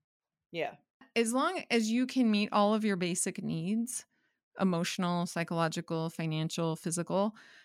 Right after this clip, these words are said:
Speaker 2: then you're not going to be so vulnerable to transactions. 'Cause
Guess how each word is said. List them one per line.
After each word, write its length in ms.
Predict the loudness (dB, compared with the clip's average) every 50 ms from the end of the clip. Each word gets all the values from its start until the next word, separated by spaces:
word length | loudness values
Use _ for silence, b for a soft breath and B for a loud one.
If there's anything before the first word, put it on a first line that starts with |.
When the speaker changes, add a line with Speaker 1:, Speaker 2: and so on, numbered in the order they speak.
| B B _
Speaker 2:
then 200 | 0 2 4 4
you're 160 | 4 4 4
not 420 | 4 4 2 2 2 0 -2 -4
going 220 | -4 -2 0 0 0
to 120 | 0 0 -2
be 240 | -2 -2 -4 -4
so 760 | -2 -4 -4 -4 -2 -2 0 0 0 -2 -2 -4 -4 -6 -8 -10 _
vulnerable 760 | -8 -6 -6 -4 -2 0 2 2 4 2 2 2 0 -2 -6 -10 _ _ -8
to 240 | -2 2 2 2
transactions. 1040 | 2 0 -2 0 0 0 0 0 -2 -2 -4 -6 -12 -12 -14 -14 -14 -16 -16 -18 _ _ _ _ _ _ _ _ _ _ _ _ _ _ _ _ _
'Cause 260 | -2 -2 -2 -2 -4